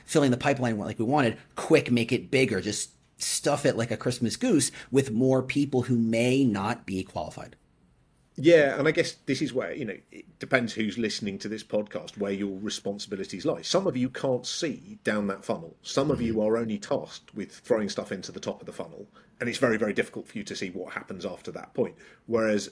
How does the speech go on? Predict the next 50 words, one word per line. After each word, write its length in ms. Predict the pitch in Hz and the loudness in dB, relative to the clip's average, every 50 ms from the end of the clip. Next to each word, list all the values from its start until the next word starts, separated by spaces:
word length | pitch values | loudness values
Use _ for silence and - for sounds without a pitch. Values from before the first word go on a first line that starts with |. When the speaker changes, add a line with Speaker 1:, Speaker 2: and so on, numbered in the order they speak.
| _ - | _ -6
Speaker 2:
others 380 | 139 156 156 151 147 113 95 | -4 -2 2 2 2 2 2
of 120 | 101 - 104 | -2 -6 -8
you 400 | 85 65 67 85 107 110 117 - - | -10 -14 -12 -12 -10 -12 -12 -10 -8
are 160 | 107 101 98 | -8 -6 -4
much 280 | 101 113 131 123 - - | -2 -2 -2 -4 -2 -4
more 100 | 113 104 | -6 -4
connected 460 | - 123 135 135 - - - 92 - - | -2 -2 -2 -2 -4 -8 -10 -10 -8 -8
with 160 | 101 95 - | -10 -8 -6
whoever 400 | 107 101 98 101 101 101 95 95 | -6 -4 -4 -4 -6 -6 -8 -8
is 100 | 95 - | -8 -8
handling 300 | 98 98 95 87 92 90 | -8 -8 -6 -8 -8 -8
that 140 | 92 90 - | -8 -10 -10
response. 360 | 104 - - 143 165 - - | -6 -4 -2 -2 -2 -6 -10
At 100 | - - | -14 -4
smaller 280 | - 156 170 143 110 | 0 2 2 4 2
organizations, 560 | 110 107 110 110 110 104 117 113 - 123 104 104 | 2 0 0 -2 -2 -2 -2 -2 -4 -6 -4 -4
you 120 | 107 110 | -4 -2
might 180 | 110 104 110 - | -2 -4 -4 -4
be 80 | 98 | -4
the 60 | 98 | -2
person 260 | 117 107 101 - 110 101 | -2 -2 -2 -2 -2 0
doing 160 | 113 107 95 | 0 0 0
that 180 | 104 101 101 | -2 -4 -4
as 80 | 101 107 | -2 -2
well. 220 | 117 104 85 82 - - - - - - - | -2 -2 -2 -6 -12 -18 -20 -20 -6 0 2
Okay, 240 | 147 135 - 127 104 | 2 4 4 4 2
you 220 | 101 110 123 123 | 4 2 2 2
now 200 | 117 117 107 104 | 2 0 -2 -2
have 200 | - 113 107 101 | -4 -4 -4 -2
a 80 | 110 107 | -2 -4
much 520 | 110 113 120 123 117 - - - - - | -2 0 0 0 0 -2 -8 -14 -12 -6
better 500 | - 117 - - - - 104 87 90 98 | -4 -4 -4 -4 -6 -6 -6 -6 -6 -8
visibility 680 | 104 101 113 107 90 101 - 110 101 101 90 - - 95 | -6 -2 0 0 0 0 0 0 0 0 -2 -4 -6 -8
of, 160 | 87 92 90 - - - - - _ _ _ | -6 -8 -8 -10 -14 -20 -20 -20 _ _ _
is 220 | 147 143 131 117 - | 0 0 0 0 -2
the 80 | 127 | -4
kind 240 | 120 - 135 127 117 | -2 0 2 2 2
of 80 | 110 - | 0 -2
stuff 240 | - 120 104 - - | -2 -4 -4 -2 -4
I'm 120 | 104 101 | -6 -2
throwing 280 | - - 110 101 101 98 | 0 2 2 2 0 -2
in 80 | 98 | -6
at 120 | 101 95 85 | -8 -10 -12
the 60 | 101 | -10
top 240 | - - 98 - - | -8 -6 -6 -6 -8
of 100 | - - | -10 -8
this 180 | 95 90 - | -10 -8 -8
of 200 | - 110 104 - - | -6 -6 -6 -6 -6
the 100 | 110 101 | -6 -6
right 320 | 104 98 95 98 104 - | -4 -4 -4 -6 -8 -10